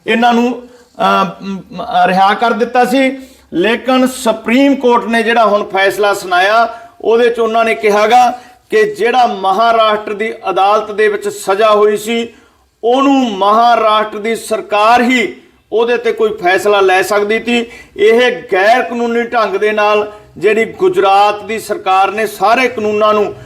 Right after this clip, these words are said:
ਸਿੱਕੇ ਟੰਗ ਕੇ ਇਹਨਾਂ ਦੋਸ਼ੀਆਂ ਨੂੰ ਰਿਹਾ ਕੀਤਾ ਸੀਗਾ। ਇਸ ਕਾਰਨ ਕਰਕੇ ਅਦਾਲਤ ਨੇ ਇਸ ਦਲੀਲ ਦੇ ਨਾਲ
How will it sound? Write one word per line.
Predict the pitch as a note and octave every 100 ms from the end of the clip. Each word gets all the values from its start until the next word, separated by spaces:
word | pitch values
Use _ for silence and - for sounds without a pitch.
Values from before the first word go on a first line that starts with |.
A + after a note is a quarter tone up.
| - -
ਸਿੱਕੇ | - - A#3 - C4 B3+
ਟੰਗ | B3 - A3+ A#3
ਕੇ | A#3+ B3+ A#3 - - - - -
ਇਹਨਾਂ | C4 C#4 C#4+
ਦੋਸ਼ੀਆਂ | G#3 G#3+ G#3 A3 A3+
ਨੂੰ | A3 G#3+
ਰਿਹਾ | G3+ G3+ G3
ਕੀਤਾ | G3 F#3 G3 F#3
ਸੀਗਾ। | G3 G3 G#3 F#3 - - _
ਇਸ | G3+ A#3 B3+ -
ਕਾਰਨ | G#3+ G#3+ A3 A3
ਕਰਕੇ | A3+ G#3+ G#3+ A3
ਅਦਾਲਤ | G3+ G3 G3+ G3+
ਨੇ | A3 G#3+ -
ਇਸ | A#3+ A#3 A#3 - - - - -
ਦਲੀਲ | C#3+ F3+ G3 B3 A#3+
ਦੇ | A#3+
ਨਾਲ | A3+ A3 G#3+ G#3